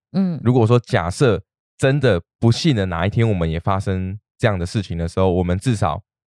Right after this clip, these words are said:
Speaker 2: 有一个经验可以让我们知道说该怎么去
Speaker 1: 也可以尝试这样做。
Speaker 2: 尝试这样做，
Speaker 1: 嗯。
Speaker 2: 对，对，对。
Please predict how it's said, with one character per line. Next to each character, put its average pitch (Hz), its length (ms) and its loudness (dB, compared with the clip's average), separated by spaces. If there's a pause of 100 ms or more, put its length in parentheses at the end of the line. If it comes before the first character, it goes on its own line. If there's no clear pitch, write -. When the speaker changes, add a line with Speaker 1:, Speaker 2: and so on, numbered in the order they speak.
(160)
Speaker 2:
有 98 200 2
一 120 60 2
个 95 520 2 (120)
经 113 280 -2
验 92 280 0 (160)
可 113 140 0
以 101 60 2
让 113 160 2
我 95 60 0
们 85 120 -2
知 101 140 -6
道 98 160 2
说 95 220 0 (100)
该 113 240 0
怎 95 180 -6
么 80 160 -8
去 101 280 -2
Speaker 1:
也 156 120 0
可 202 140 0
以 175 100 2
尝 156 260 -4
试 170 200 -2
这 160 120 -4
样 147 200 -2
做。 139 180 -4
Speaker 2:
尝 98 140 0
试 101 120 -4
这 92 80 -4
样 80 200 -4
做， 67 240 -8
Speaker 1:
嗯。 90 80 -4
Speaker 2:
对， 82 80 -2
对， 76 140 -8
对。 - 220 -12